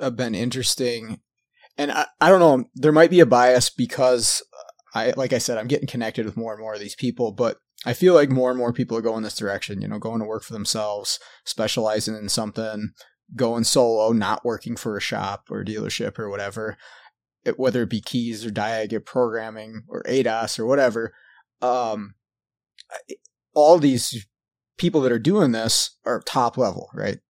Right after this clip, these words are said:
Super, super smart people, very sharp, very dedicated, passionate workers, right?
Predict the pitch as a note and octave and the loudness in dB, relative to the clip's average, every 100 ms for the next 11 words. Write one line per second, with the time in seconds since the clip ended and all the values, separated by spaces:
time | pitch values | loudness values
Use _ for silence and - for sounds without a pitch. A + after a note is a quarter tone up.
0 | - - D#3+ A#2 A2+ B2 G#2 - A2 G#2+ | -12 -4 -2 -2 -4 -6 -8 -8 -8 -8
1 | - A#2+ A#2 A2 G#2+ - _ C3+ C3 B2 | -6 -6 -4 -4 -6 -10 _ -2 0 0
2 | - A#2+ A#2 F#2+ A#2 A2 G#2+ G#2+ - A#2 | 0 0 -2 -4 -6 -4 -4 -4 -6 -6
3 | A2 G#2+ A2+ G#2+ - A2 A#2 D3+ - - | -4 -6 -6 -6 -6 -4 0 0 -2 -4
4 | A#2+ B2 | -2 -2